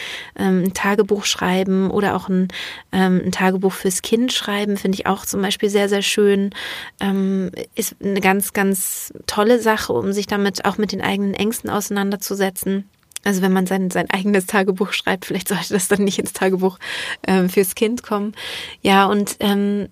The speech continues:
man kann natürlich auch mit Freundinnen Gespräche führen, mit seinem Mann darüber sprechen oder, äh, der Partnerin, der Lebenspartnerin,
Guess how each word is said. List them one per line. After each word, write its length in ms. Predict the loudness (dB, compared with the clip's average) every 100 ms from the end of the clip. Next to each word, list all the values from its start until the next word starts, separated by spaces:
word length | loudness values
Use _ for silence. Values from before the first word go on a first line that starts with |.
| _ _
man 240 | 0 0 2
kann 160 | 0
natürlich 480 | 0 2 2 2 2
auch 320 | 2 2 -2 -16 -20 -20 _ _ _ -20 -20 _
mit 200 | 0 0
Freundinnen 760 | 0 2 2 4 2 2 0 0
Gespräche 600 | 0 -2 -2 -2 -2 -4
führen, 720 | -6 -2 0 2 2 0 2
mit 160 | 0 0
seinem 280 | 0 2 0
Mann 420 | 0 0 0 0
darüber 640 | 0 0 2 2 0 -2 -6
sprechen 800 | -8 -8 -2 -2 0 0 0 0
oder, 500 | -2 0 2 2 2 -2 -12 -14 -14 -14 -2
äh, 160 | 2
der 120 | 2 2
Partnerin, 640 | 2 0 0 -2 0 0
der 80 | 4
Lebenspartnerin, 1080 | 4 4 -2 -2 -2 0 -2 0 0 -2